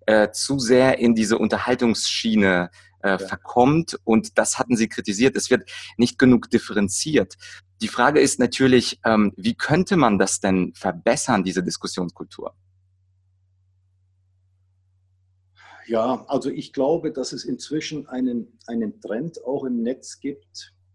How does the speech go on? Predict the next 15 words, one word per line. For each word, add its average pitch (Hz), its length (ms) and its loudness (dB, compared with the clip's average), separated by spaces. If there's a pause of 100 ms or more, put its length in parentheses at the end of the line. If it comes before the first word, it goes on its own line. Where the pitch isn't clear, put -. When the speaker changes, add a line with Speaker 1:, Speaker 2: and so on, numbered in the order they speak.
(600)
Speaker 2:
nicht 135 360 -6
mehr 131 220 -2
nur 127 400 -2
dieses, 117 600 -8
äh, 98 260 -2 (640)
zwanzig 127 500 -8
Sekunden 117 720 -8
YouTube-Video 110 800 -10
anzuschauen 95 720 -14
und 101 200 -18
dann 101 140 -12
aufs - 200 -18
nächste 120 340 -10
zu - 180 -20
zappen, - 460 -12